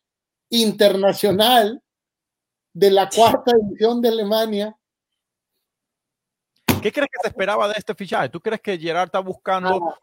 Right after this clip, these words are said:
Speaker 2: una sorpresa de un jugador baratísimo que venga a meterle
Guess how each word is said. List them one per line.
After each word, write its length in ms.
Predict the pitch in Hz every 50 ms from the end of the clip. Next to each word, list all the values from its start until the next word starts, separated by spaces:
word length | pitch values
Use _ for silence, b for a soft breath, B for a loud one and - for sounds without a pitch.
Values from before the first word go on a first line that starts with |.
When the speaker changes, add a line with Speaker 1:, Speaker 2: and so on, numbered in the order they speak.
| _ -
Speaker 2:
una 200 | 165 180 190 196
sorpresa 540 | - - 160 147 120 143 165 175 165 202 185
de 80 | 180 175
un 120 | 175 175
jugador 380 | 185 180 165 156 160 165 175 160
baratísimo 920 | 151 160 147 139 135 - _ - 196 196 - - 214 202 208 214 220 202 b b b b b b
que 120 | 156 147
venga 520 | 135 143 156 165 175 185 185 185 165 151
a 60 | 151 139
meterle 720 | 139 131 - - 165 160 165 156 156 175 170 175 160 -